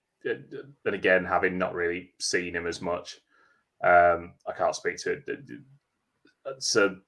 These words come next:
but I reckon from, from this, do you think he gets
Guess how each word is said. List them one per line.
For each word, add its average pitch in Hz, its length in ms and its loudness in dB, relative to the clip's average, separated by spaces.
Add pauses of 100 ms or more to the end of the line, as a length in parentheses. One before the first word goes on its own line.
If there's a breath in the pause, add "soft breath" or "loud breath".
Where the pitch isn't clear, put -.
(760)
but 110 80 0
I 110 100 2
reckon 113 540 6
from, 95 500 -2 (1040)
from 98 240 -4
this, 92 300 2
do - 100 -8
you - 40 -8
think 98 220 -6
he 98 80 -10
gets - 600 0